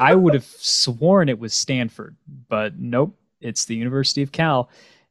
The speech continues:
And so I, I think from a purely national standpoint, it makes more sense for me to select Cal here and just take the Golden Bears off the board. Um, but man, it, it really hurts my soul leaving University of Arizona there. I'm gonna take the,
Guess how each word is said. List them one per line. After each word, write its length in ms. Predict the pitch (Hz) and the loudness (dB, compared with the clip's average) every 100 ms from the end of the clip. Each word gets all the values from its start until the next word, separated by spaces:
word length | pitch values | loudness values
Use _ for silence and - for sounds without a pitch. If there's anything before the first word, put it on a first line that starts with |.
| _ | _
And 180 | 131 127 | -2 0
so 240 | - 131 | 2 2
I, 240 | 123 - 139 | 2 0 -4
I 60 | |
think 320 | 143 - 175 - | -2 -2 -4 -6
from 240 | - 135 | -8 -8
a 40 | |
purely 640 | - - - 151 160 147 127 | -8 -10 0 4 4 4 2
national 520 | 123 120 - 117 104 | 0 -2 -2 -6 -6
standpoint, 720 | - 110 104 104 113 110 110 _ _ _ _ _ _ _ | -6 -6 -6 -10 -14 -14 -16 _ _ _ _ _ _ _
it 120 | 120 | -4
makes 320 | 120 120 113 123 | 0 -2 -2 -4
more 260 | 117 123 | -2 0
sense 340 | - 127 120 - | 0 0 -2 -2
for 120 | 113 | -8
me 120 | 110 | -8
to 80 | 107 | -6
select 560 | - 110 107 104 - - _ _ | -6 -6 -6 -6 -10 -20 _ _
Cal 300 | - 113 101 98 | -6 0 0 -2
here 360 | 107 - 101 _ _ | -10 -16 -20 _ _
and 120 | 113 110 | -12 -8
just 240 | 107 - | -8 -4
take 200 | 120 113 | -4 -4
the 80 | 113 | -4
Golden 300 | 117 107 104 | -4 -4 -6
Bears 280 | 104 101 101 | -6 -6 -8
off 140 | 98 | -10
the 100 | _ | _
board. 300 | 123 117 131 _ _ _ _ _ _ _ | -20 -20 -20 _ _ _ _ _ _ _
Um, 500 | 113 104 101 98 98 _ _ _ _ _ _ _ _ _ - | -2 0 0 -4 -18 _ _ _ _ _ _ _ _ _ -8
but 120 | 113 | -6
man, 340 | 120 127 123 | 0 0 0
it, 100 | 117 | 0
it 160 | 123 110 | -2 -4
really 320 | 120 127 123 | -4 -2 -2
hurts 300 | 113 113 - | -2 -4 -4
my 140 | 113 104 | -4 -4
soul 360 | - 113 107 | -4 -4 -6
leaving 300 | 104 101 104 | -6 -8 -8
University 480 | 104 101 101 - 107 | -8 -8 -6 -6 -6
of 60 | 101 | -8
Arizona 400 | 101 107 104 107 | -10 -12 -14 -16
there. 160 | 107 | -10
I'm 120 | 110 120 | -4 0
gonna 200 | 131 139 | 0 2
take 220 | 156 | 0
the, 100 | 151 | -2